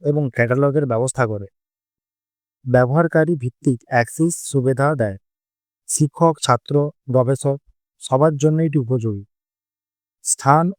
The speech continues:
ও প্রযুক্তির ওপর দুইয়েরই সুষ্ঠু ব্যবহার হয় এখানে।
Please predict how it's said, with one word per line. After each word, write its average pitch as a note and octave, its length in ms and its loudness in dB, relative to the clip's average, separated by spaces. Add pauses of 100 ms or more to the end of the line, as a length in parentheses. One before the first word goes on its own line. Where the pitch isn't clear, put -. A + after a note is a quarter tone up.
ও D#3+ 140 4
প্রযুক্তির D3 600 -2
ওপর C#3 280 0 (380)
দুইয়েরই F3 540 2 (160)
সুষ্ঠু - 400 -4
ব্যবহার B2 380 0
হয় G#2 160 -4
এখানে। G2+ 260 -10